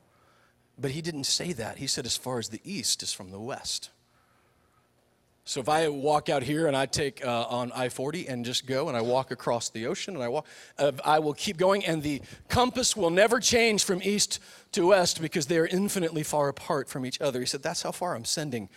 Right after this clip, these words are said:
that goat away from you." In Isaiah, he would say that, "I'll blot out your sins." Isaiah forty-three.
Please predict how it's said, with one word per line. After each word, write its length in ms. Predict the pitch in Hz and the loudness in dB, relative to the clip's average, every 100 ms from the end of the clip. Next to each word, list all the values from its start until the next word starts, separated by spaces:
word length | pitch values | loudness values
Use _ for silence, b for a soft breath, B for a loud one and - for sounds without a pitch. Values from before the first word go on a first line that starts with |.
| b | b
that 220 | 139 135 | -2 -2
goat 300 | 139 135 107 - B B | 0 0 0 -6 B B
away 220 | 143 131 | 0 0
from 160 | 117 127 | 0 -4
you." 240 | 175 98 - _ _ _ _ _ _ b b b b b b | -4 -6 -12 _ _ _ _ _ _ b b b b b b
In 100 | 180 | 4
Isaiah, 460 | 180 180 208 233 214 | 4 6 8 8 8
he 140 | 202 | 4
would 160 | 190 - | 2 4
say 200 | 208 196 | 4 6
that, 140 | 175 | 6
"I'll 160 | 175 185 | 6 6
blot 580 | 143 160 160 185 196 - | 4 2 6 6 4 4
out 320 | 170 180 165 | 6 6 4
your 200 | 139 143 | 0 -2
sins." 420 | 123 - 160 131 151 | 0 0 0 0 0
Isaiah 400 | 147 135 165 143 | 0 0 -2 -2
forty-three. 840 | - 165 156 - 180 156 135 | -4 -4 -4 -6 -6 -4 -4